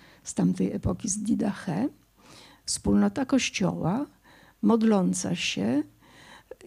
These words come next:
i spożywająca ucztę eucharystyczną. Za taką interpretacją wydaje mi się przemawiać scena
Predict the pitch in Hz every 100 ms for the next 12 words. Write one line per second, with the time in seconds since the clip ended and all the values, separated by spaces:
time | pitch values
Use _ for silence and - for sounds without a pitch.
0 | - 294 - - 262 254 202 214 226 349
1 | 277 214 - 180 254 294 _ _ _ _
2 | _ - 240 - 254 233 - _ - 240
3 | 254 240 214 220 - 302 - - 156 170
4 | 196 - - - _ _ - - - -
5 | - 240 480 466 381 302 285 262 - 254
6 | 185 190 - 214 208 214 196 202 202 269
7 | 349 349 254 247 262 - 247 233 294 294
8 | 240 - - - - 269 294 277